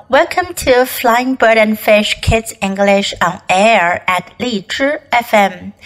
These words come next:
欢迎收听荔枝F M三五幺幺二五的飞鸟鱼儿童英语电台。This is Jessie，我是荔枝优选主播Jessie老师。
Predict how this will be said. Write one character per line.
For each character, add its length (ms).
欢 120
迎 80
收 200
听 260
荔 220
枝 220
F 200
M 160
三 300
五 60
幺 140
幺 140
二 160
五 140
的 320
飞 320
鸟 240
鱼 160
儿 240
童 200
英 160
语 60
电 220
台。 400
This 400
is 220
Jessie， 840
我 120
是 320
荔 260
枝 340
优 120
选 220
主 140
播 520
Jessie 320
老 140
师。 340